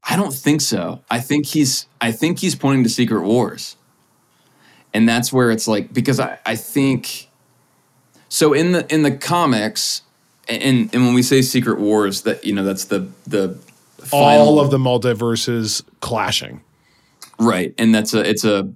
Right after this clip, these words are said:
Speaker 1: that will be the, the title of the final Avengers film of this saga.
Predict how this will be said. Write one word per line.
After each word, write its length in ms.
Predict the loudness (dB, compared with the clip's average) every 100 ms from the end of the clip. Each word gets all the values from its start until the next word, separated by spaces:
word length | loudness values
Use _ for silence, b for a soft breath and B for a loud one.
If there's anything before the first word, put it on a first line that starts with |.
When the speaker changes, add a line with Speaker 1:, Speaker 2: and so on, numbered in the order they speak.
| _ _ _ _ _ -6
Speaker 1:
that 300 | 0 2 2
will 100 | 4
be 140 | 4
the, 280 | 4 2 0 -4
the 80 | -4
title 440 | 0 2 2 0
of 180 | -2 -4
the 120 | -6
final 460 | -6 -2 -2 -2 -4
Avengers 520 | -4 -4 -2 -4 -6
film 360 | -4 -4 -4 -6
of 240 | -8 -6
this 200 | -6 -4
saga. 680 | -6 -4 -4 -6 -6 -8 -10